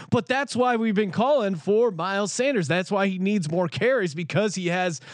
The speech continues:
this exclos-, uh, you know, explosive ability to break, uh, break off a huge run and, and really change the game. And anytime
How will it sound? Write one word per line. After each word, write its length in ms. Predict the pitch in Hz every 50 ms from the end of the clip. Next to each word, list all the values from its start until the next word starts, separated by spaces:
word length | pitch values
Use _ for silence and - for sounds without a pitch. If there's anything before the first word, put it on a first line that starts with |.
| - - - _ _ _
this 160 | 214 208 -
exclos-, 600 | 202 196 - - - - 180 190 196 208 202 185 -
uh, 140 | 185 185 160
you 100 | - 226 196
know, 100 | 131 135
explosive 720 | 151 - - - - - 156 190 220 233 - - 196 170
ability 560 | 170 156 123 175 214 294 285 226 190 170 165
to 100 | 160 156
break, 580 | 139 123 - 175 185 202 196 190 185 - - - _ _ _ _ _ _ _ _ -
uh, 80 | 185
break 320 | 170 139 180 190 202 170 214
off 220 | 202 202 - -
a 80 | 202 180
huge 580 | 165 - - - 180 202 214 214 208 190 143
run 400 | 151 147 156 214 277 302 254 190
and, 220 | 185 180 180 175 180
and 240 | - 175 175 165 175
really 420 | 202 220 208 196 185 175 160 160
change 380 | 165 151 - 185 190 190 180 151
the 100 | 156 139
game. 280 | 147 202 247 240 190
And 100 | 160 147
anytime 580 | 160 180 214 262 262 - 247 233 226 214 208 180